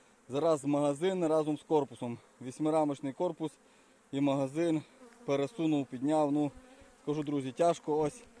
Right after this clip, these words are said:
такий вигляд має магазин, е, пилкозбірник, де є фа-, О С Б замість фанери. В принципі, він нормально виглядає. Бджолу,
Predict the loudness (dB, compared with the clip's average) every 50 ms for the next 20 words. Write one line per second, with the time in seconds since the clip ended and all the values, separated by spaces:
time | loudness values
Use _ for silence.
0 | -20 -20 -20 -20 -18 -12 -12 -12 -6 -2 -2 0 0 0 0 0 -2 -2 0 0
1 | 0 0 2 2 2 0 0 -2 -6 -12 _ _ _ _ _ _ _ _ _ _
2 | _ _ _ _ _ _ -4 -2 -2 0 -2 -2 -4 -4 -4 -2 -2 0 0 2
3 | 2 2 2 2 0 -2 -2 -4 -6 -6 -4 -6 -6 -6 -4 -4 -2 -2 0 0
4 | -2 -2 -4 -8 -8 -6 -4 -2 -2 -2 -2 -2 -2 -2 -2 -4 -8 -12 -14 -12
5 | -10 -10 -8 -10 -10 -8 -6 -2 -2 -2 -4 -4 -6 -2 0 2 2 0 0 -6
6 | -16 _ _ _ _ _ _ _ _ -6 -2 -2 0 0 -2 -4 -4 -6 -4 -2
7 | 0 0 0 0 0 -2 -4 -6 -10 _ _ _ _ _ _ _ _ _ _ _
8 | _ _ _ _ -20 -20 -20 -20 -20 _ _ _ _ _ _ _ _ _ -8 -4
9 | -4 -4 -4 -6 -10 -12 -8 -6 -4 -4 -4 -4 -2 -2 0 0 0 -2 -4 -4
10 | -6 -4 -4 -4 -2 -2 0 0 0 -2 -2 -4 -4 -4 -2 -4 -6 -6